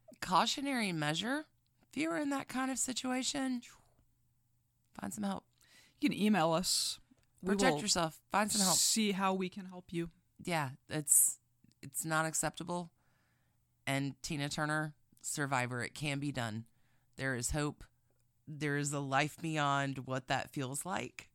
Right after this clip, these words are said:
Speaker 2: Yep.
Speaker 1: Oh, fuck! Now I'm gonna cry.
Speaker 2: Yep. All right.
Speaker 1: God damn. All right.
Speaker 2: All right. <laughs> Hey, uh, that's so funny. We've decided t-, that maybe our sign out is "Keep it trashy." <laughs> This seems not like the right time. <laughs>
Speaker 1: Keep it trashy, not like Ike.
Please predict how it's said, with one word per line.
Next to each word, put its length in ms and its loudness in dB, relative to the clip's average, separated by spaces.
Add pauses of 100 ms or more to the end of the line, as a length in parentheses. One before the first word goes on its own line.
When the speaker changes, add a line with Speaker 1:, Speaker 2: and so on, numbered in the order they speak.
(160)
Speaker 2:
Yep. 120 0
Speaker 1:
Oh, 180 2 (140)
fuck! 260 4
Now 220 0
I'm 80 2
gonna 120 0
cry. 460 -2
Speaker 2:
Yep. 260 6
All 80 10
right. 160 12
Speaker 1:
God 280 0
damn. 520 -8
All 200 0
right. 260 0
Speaker 2:
All 60 10
right. 200 8 (100)
<laughs> 80 -20
Hey, 580 8
uh, 260 6 (800)
that's 160 6
so 160 10
funny. 280 6
We've 160 6
decided 460 4
t-, 140 -4
that 240 0
maybe 280 2
our 80 0
sign 300 2
out 160 4
is 180 0
"Keep 240 -4
it 60 -4
trashy." 640 0
<laughs> 40 -18
This 340 4
seems 500 4
not 320 4
like 240 0
the 120 2
right 360 2
time. 480 2 (400)
<laughs> 100 -8 (1400)
Speaker 1:
Keep 180 -10
it 60 -10
trashy, 380 -4
not 300 -2
like 180 -6
Ike. 320 -8